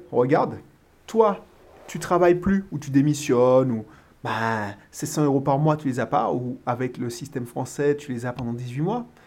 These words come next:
et encore, tu perds, je pense. Alors que, voilà,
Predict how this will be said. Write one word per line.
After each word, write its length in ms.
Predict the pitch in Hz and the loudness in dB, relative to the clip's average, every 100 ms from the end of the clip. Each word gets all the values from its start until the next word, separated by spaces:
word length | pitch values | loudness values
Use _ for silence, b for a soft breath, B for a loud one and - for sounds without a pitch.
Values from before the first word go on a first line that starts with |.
| b | b
et 80 | 127 | -4
encore, 320 | 135 214 196 | -2 -2 -4
tu 100 | - | -8
perds, 220 | 151 202 | -8 -8
je 100 | 160 | -8
pense. 380 | - 208 - - _ _ _ _ | -10 -12 -12 -18 _ _ _ _
Alors 220 | - 123 - | -6 -6 0
que, 200 | 143 139 B B _ _ | -2 -2 B B _ _
voilà, 300 | 160 214 302 | 0 2 0